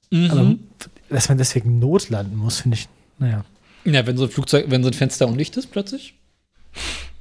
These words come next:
Speaker 2: Ja, aber es ist ja nicht nur eine Schicht, die innere Schicht ist ja nicht die, die tragende.
Speaker 1: Ich weiß nicht, wie das mit den Details genau war, aber es war wirklich so, du
Speaker 2: Ja, also Fen-, also die Scheiben müssen, müssen, äh,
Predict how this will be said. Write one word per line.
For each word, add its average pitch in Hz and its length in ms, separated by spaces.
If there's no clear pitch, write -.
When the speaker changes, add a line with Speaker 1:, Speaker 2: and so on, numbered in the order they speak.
Speaker 2:
Ja, 135 100
aber 123 60
es 117 100
ist 143 120
ja 131 100
nicht 131 200
nur 131 120
eine 123 220
Schicht, - 320
die 123 120
innere 143 280
Schicht - 280
ist - 160
ja 123 120
nicht 131 260
die, 123 320
die 120 120
tragende. 113 720
Speaker 1:
Ich - 180
weiß 160 260
nicht, 160 180
wie 160 80
das 160 100
mit 165 100
den 156 100
Details 151 340
genau 147 280
war, 131 100
aber 117 120
es 131 120
war 131 100
wirklich 156 280
so, 147 140
du 151 220
Speaker 2:
Ja, 143 180
also 151 240
Fen-, 175 360
also 156 200
die 135 140
Scheiben 165 440
müssen, 147 440
müssen, 156 460
äh, 131 320